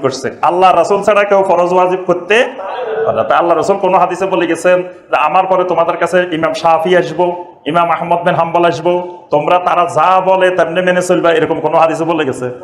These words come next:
তাহলে ফরজ ওয়াজিব আর দুনিয়ার কারো করার সুযোগ নাই। এবং এই ব্যাপারে সাহাবায়ে কেরামের ইজমা, সমস্ত সাহাবায়ে কেরাম একমত ছিলেন যে আল্লাহ রাসূল সাল্লাল্লাহু আলাইহি ওয়াসাল্লামের পরে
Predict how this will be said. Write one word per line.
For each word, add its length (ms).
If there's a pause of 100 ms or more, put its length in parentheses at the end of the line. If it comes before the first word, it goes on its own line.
(220)
তাহলে 160
ফরজ 380
ওয়াজিব 300
আর 120
দুনিয়ার 360
কারো 260
করার 240
সুযোগ 680 (340)
নাই। 140 (400)
এবং 260
এই 160
ব্যাপারে 340
সাহাবায়ে 440
কেরামের 420
ইজমা, 380 (1080)
সমস্ত 540
সাহাবায়ে 480
কেরাম 220
একমত 320
ছিলেন 280
যে 80
আল্লাহ 280
রাসূল 240
সাল্লাল্লাহু 420
আলাইহি 180
ওয়াসাল্লামের 340
পরে 220